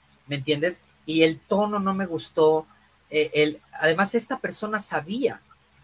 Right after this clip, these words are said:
que yo estaba firmado con Telemundo, y,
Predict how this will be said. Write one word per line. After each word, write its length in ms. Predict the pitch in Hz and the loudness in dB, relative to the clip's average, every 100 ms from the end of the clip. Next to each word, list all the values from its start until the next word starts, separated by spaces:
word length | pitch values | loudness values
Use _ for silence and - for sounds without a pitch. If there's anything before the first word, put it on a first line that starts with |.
| _ _ | _ _
que 120 | 151 | -4
yo 100 | 147 | -2
estaba 300 | 185 214 196 | 0 0 0
firmado 420 | 190 139 160 190 190 | -2 -4 -2 -2 -2
con 140 | 139 | -6
Telemundo, 540 | 127 123 117 120 101 - _ _ _ _ _ _ _ _ _ _ - | -4 -6 -6 -10 -10 -16 _ _ _ _ _ _ _ _ _ _ -14
y, 160 | 139 | -12